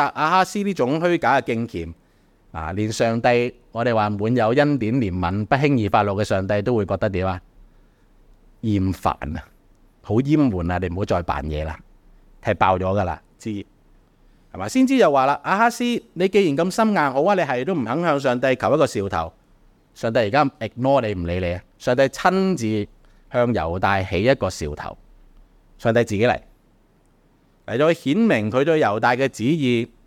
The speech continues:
係必定會成就。係嘛？啊，你見到有趣喎，係嘛？兩股好似，誒，唔會動搖嘅力量咁，一股就係亞哈斯嘅人嘅力量，唔會動搖嘅；另一股係上帝嘅旨意，唔會動搖。邊個勁啲啊？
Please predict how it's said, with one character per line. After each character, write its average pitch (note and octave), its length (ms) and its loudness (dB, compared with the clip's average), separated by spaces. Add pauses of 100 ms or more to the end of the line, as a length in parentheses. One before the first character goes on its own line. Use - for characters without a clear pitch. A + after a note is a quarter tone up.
係 G2+ 240 -2
必 C#3 140 0 (120)
定 E2 240 -2
會 E2 160 -4
成 B1+ 320 -8
就。 C2+ 240 -10 (1120)
係 F#2+ 80 -6
嘛？ F#2+ 180 -6 (300)
啊， G2+ 120 -4
你 B2 80 2
見 C3+ 120 2
到 D#3+ 120 4
有 B2+ 140 6
趣 A#2+ 120 0
喎， A2 80 2
係 G2+ 160 2
嘛？ G2 220 -2
兩 A#2+ 240 0
股 C#3 380 0
好 E3 80 2
似， D3 100 -4 (640)
誒， G#2+ 440 -2 (520)
唔 G#2 200 -4
會 C3 100 2
動 A#2+ 320 0
搖 G#2 140 -2
嘅 B2 100 2
力 A#2 80 0
量 A2 240 0
咁， B2+ 240 0
一 - 20 2 (100)
股 B2 140 -2
就 C#3+ 100 2
係 A2 80 0
亞 A#2 160 -2
哈 C#3 140 2
斯 C#3+ 180 -10
嘅 A#2+ 200 -2
人 G#2 300 -2
嘅 A#2+ 100 2
力 A2+ 80 0
量， G#2+ 260 -2
唔 G2+ 100 -6
會 C#3 80 2
動 C3 200 0
搖 A#2+ 120 0
嘅； C3+ 160 2 (480)
另 B2 160 -2
一 D#3+ 100 2
股 C3+ 160 -4
係 B2 100 2
上 A2 400 0
帝 A#2 80 2
嘅 A2+ 180 0
旨 G#2 200 -8
意， A2+ 320 0 (180)
唔 G#2+ 200 0
會 B2+ 140 4
動 G2 260 0
搖。 E2 120 -4
邊 B2+ 140 -2
個 A2 100 4
勁 D#2+ 200 -4
啲 F2+ 120 -6
啊？ - 80 -18